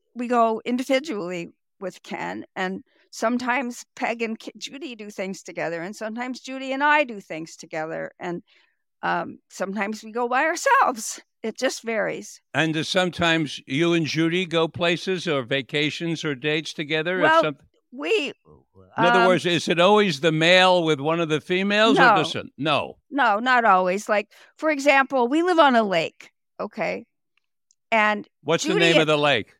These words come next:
Speaker 1: Lake Massapog.
Speaker 2: Thank you.
Speaker 1: You're welcome. And Judy and I, um, go canoeing together. We canoe across the lake and look at the turtles and the great blue herons and stuff. And Ken never goes canoeing. Um,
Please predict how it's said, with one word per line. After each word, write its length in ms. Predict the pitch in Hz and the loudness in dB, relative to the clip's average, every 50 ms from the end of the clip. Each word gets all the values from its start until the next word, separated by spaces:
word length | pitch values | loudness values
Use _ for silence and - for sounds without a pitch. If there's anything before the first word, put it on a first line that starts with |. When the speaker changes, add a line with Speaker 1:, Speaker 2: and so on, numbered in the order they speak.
| _ _ _ _ _ _ _ _ _ - | _ _ _ _ _ _ _ _ _ -2
Speaker 1:
Lake 240 | 233 254 254 - - | 0 0 0 -2 -2
Massapog. 720 | 233 226 220 233 220 - 220 - - 180 151 - - - _ _ _ _ _ _ _ _ _ _ _ _ _ - | 0 2 2 0 0 -4 -10 -14 -12 -10 -10 -10 -10 -14 _ _ _ _ _ _ _ _ _ _ _ _ _ -6
Speaker 2:
Thank 260 | 156 151 135 - - | -4 -4 -4 -4 -6
you. 140 | 104 73 - _ _ _ _ _ _ _ _ _ _ _ | -10 -12 -12 _ _ _ _ _ _ _ _ _ _ _
Speaker 1:
You're 120 | 165 185 | -8 0
welcome. 500 | 202 214 226 269 - - - - - - _ _ _ - - _ _ _ - | 2 4 4 4 4 0 -6 -14 -14 -16 _ _ _ -20 -20 _ _ _ 0
And 320 | 226 226 220 - - 220 | 2 2 2 0 -4 -8
Judy 380 | - 269 311 370 359 349 392 294 | -10 -8 -8 -6 -4 -2 -2 -2
and 120 | 269 233 | 0 0
I, 480 | 226 220 214 214 214 202 208 226 220 - - - | 2 2 4 4 4 2 2 0 -2 -6 -6 -2
um, 360 | 202 196 196 202 202 208 - - _ _ _ _ _ _ _ _ _ _ _ _ _ - | 0 0 0 0 -2 -6 -12 -20 _ _ _ _ _ _ _ _ _ _ _ _ _ -2
go 180 | 254 254 240 | 0 0 0
canoeing 580 | 240 - 440 302 330 320 370 480 311 262 220 214 | 0 -2 0 2 2 4 4 4 2 2 0 -4
together. 500 | - - - 214 180 165 151 80 69 - - - _ | -8 -8 -4 -2 -2 -2 -2 -4 -8 -12 -16 -18 _
We 160 | - 226 233 | -12 -12 -10
canoe 320 | - - 277 294 277 277 262 | -10 -6 -4 -4 -2 -2 -2
across 360 | 254 - - 262 247 240 - - | -4 -2 0 0 0 0 -2 -6
the 80 | 247 226 | -8 -4
lake 240 | 247 247 240 233 247 | -2 -2 -2 -2 -4
and 100 | 233 247 | -4 -4
look 160 | 254 247 - | -4 -6 -6
at 80 | 247 | -10
the 80 | - 233 | -12 -14
turtles 440 | - - 269 269 262 226 226 214 226 | -8 -4 -4 -2 -2 -2 -4 -4 -6
and 120 | 208 202 | -8 -8
the 60 | 196 | -8
great 260 | - 214 220 226 208 214 | -6 -6 -6 -6 -6 -6
blue 140 | 220 220 | -8 -8
herons 420 | 226 240 226 220 220 196 196 190 202 | -6 -4 -2 -2 -2 -4 -6 -10 -14
and 140 | 185 196 - | -16 -16 -16
stuff. 400 | - - 165 170 170 - _ - - | -8 -4 -4 -4 -4 -4 _ -10 -8
And 220 | 202 190 - - _ _ _ _ _ _ _ _ _ | -8 -8 -8 -12 _ _ _ _ _ _ _ _ _
Ken 300 | - 302 294 311 330 294 | -2 0 2 2 4 4
never 240 | 277 277 294 285 277 247 | 4 4 4 2 2 0
goes 260 | 240 214 214 214 - | 0 0 -2 -4 -6
canoeing. 640 | - - 185 185 175 160 156 - - - - - - _ _ _ - | -10 -10 -8 -6 -6 -6 -8 -8 -12 -14 -16 -20 -20 _ _ _ -4
Um, 320 | 202 185 185 185 - 214 | -2 -2 -2 -4 -6 -10